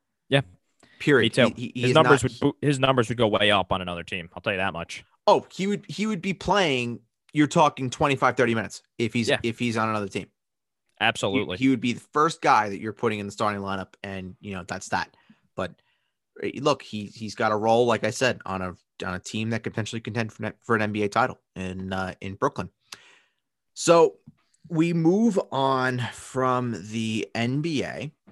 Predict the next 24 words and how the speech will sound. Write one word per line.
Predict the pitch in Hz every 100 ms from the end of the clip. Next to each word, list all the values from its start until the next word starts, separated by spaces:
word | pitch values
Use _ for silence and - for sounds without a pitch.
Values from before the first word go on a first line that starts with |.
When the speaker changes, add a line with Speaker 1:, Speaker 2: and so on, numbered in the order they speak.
| - _ _ _ -
Speaker 2:
and | 120 110 110
we | - 113 117 151 - -
are | 131 143
going | - 127 143 143
to | - 127
go | 123 127 117 110 -
into | 117 113 113 - 110 104
the | 85 101 98 98 _ _
part | - 190 302 - -
of | -
the | -
show | - - - - - _ - - _ _
where | - 120 120 113 110 -
I | 110 123
think | - 143 117 - _ _
Jake | - - - 127 135 135 -
is | - 113 107 104 98 -
most | 113 117 127 139 - 131
excited | - - - 110 110 92 90 107 _ _ _ _ _ _
to | - 120 110 101 98 98
talk | - 180 -
about, | 104 101 -
and | 123 110
that | 110